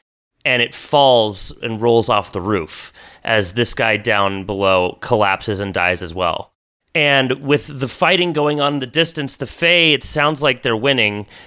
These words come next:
and just it's beginning to get quieted down. You see, uh, Lux, future Lux, peek around the corner at the group and go, "Hey, guys!" And that's where we're gonna end the episode. <laughs>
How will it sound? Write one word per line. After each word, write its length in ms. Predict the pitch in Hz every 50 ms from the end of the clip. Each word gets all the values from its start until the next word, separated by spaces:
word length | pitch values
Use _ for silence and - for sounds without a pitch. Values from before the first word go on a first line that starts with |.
| _ -
and 360 | - 123 113 104 104 104 101
just 400 | 104 117 107 - - - - -
it's 440 | 147 131 120 110 - - - - -
beginning 600 | - 127 - - - 143 117 131 123 123 120 117
to 120 | - 127 113
get 160 | 117 110 -
quieted 460 | - - 135 123 120 117 110 107 107
down. 360 | 123 123 117 113 110 107 107 - - - - - - - _ -
You 420 | 139 143 156 151 147 143 143 - _ _
see, 880 | - - - - - - 202 220 226 233 226 220 208 175 156 - - - _ - 147
uh, 540 | 135 131 123 120 113 107 104 104 101 104 - - _ _ _ _ _ _ _ _ _ _
Lux, 760 | 147 135 139 160 175 185 214 - - - - - - - - _ _ _ _ _ _
future 360 | - - 214 233 - - 226
Lux, 260 | 185 175 165 170 - -
peek 260 | - 190 196 - 185
around 220 | 175 175 170 160
the 80 | 147 143
corner 460 | - - 165 180 175 170 160 151 139 - -
at 160 | - 135 - -
the 80 | 151
group 300 | 127 139 147 147 147 143
and 100 | 131 120
go, 280 | 127 117 113 117 117 _ _ _ _ _ _ _ _ _
"Hey, 220 | - - 262 359 311
guys!" 640 | - 226 196 202 220 254 339 359 - - - - - _ _ _ _ _ _ _ _ _ -
And 440 | 156 139 139 135 131 127 123 113 - -
that's 260 | 135 127 120 - -
where 80 | 135 123
we're 100 | 117 120
gonna 180 | 117 117 110 110
end 200 | 127 113 107 104
the 80 | 104 101
episode. 520 | - - 95 - 101 85 82 85 101 -
<laughs> 60 | _